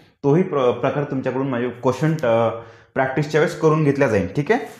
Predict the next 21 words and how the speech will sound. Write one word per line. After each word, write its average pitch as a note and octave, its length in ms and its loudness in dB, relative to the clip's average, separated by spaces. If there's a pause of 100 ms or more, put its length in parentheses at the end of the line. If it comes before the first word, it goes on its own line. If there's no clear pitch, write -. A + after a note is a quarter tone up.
(180)
त्यानंतर C3 300 2
सांकेतिक C3+ 440 0
भाषा, B2+ 260 0 (2750)
सांकेतिक A2+ 400 0
भाषा F#2+ 260 -6
आहे. D3+ 100 -8 (160)
ओके, F#3 220 -4 (440)
चला, - 120 -14 (400)
नंतर A#2 220 2
समान A#2 340 0
संबंध, A2 380 -2 (1500)
वर्गीकरण, A2 580 2 (1900)
हे D3 40 4
दोन्ही C#3 260 4
जवळपास C3 340 2
एकमेकातच A#2+ 480 0
mix G#2+ 220 -4
आहे, - 100 -6
ठीक C3 160 -6
आहे? - 200 -14
चला, - 200 -16